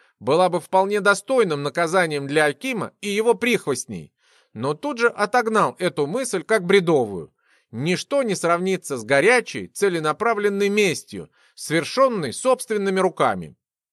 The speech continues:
«На этом всё», заключил Николай Фёдорович. Вы, господа, должны покинуть Академию после получения инструкций по отработке от Виолетты Анатольевны. «Товарищи преподаватели,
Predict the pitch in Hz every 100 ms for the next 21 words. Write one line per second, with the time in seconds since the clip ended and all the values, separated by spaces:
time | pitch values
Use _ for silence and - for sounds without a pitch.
0 | _ - 120 196 285 277 240 180 - 190
1 | 101 - _ _ 113 143 160 - 156 139
2 | 156 147 139 - 131 101 92 76 - _
3 | _ - 101 247 247 185 - 180 151 110
4 | 80 _ - 107 180 170 214 190 226 226
5 | 254 175 151 135 143 143 262 214 120 87
6 | _ _ - 196 185 170 185 185 180 247
7 | 233 175 143 220 202 254 254 - 160 127
8 | 156 147 160 208 277 - 123 - _ 156
9 | 165 180 180 220 247 - 202 196 190 190
10 | 139 113 95 87 73 _ _ _ _ -
11 | 131 214 240 - 180 165 160 147 143 123
12 | 98 - 85 76